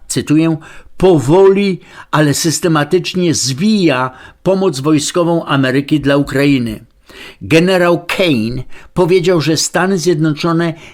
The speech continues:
nie wysyłają zaawansowanej broni na Ukrainie, cytat, "w obawie, że Rosja doprowadzi do eskalacji konfliktu".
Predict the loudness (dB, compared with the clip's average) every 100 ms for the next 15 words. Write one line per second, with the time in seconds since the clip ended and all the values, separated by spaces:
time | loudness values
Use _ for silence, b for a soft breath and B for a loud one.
0 | -6 -2 0 0 0 0 0 0 0 -2
1 | 0 0 0 -2 -4 -2 -2 0 0 0
2 | 0 0 0 0 0 -2 -2 -2 0 0
3 | 0 -2 -6 b b b b _ _ -6
4 | -4 0 -2 -4 B B -20 -12 0 2
5 | 4 4 2 2 0 0 -2 -6 -2 0
6 | 2 2 0 0 0 0 -2 0 0 0
7 | 0 2 2 0 0 -2 -2 -2 -4 0
8 | -2 0 -4 -4 -8 -10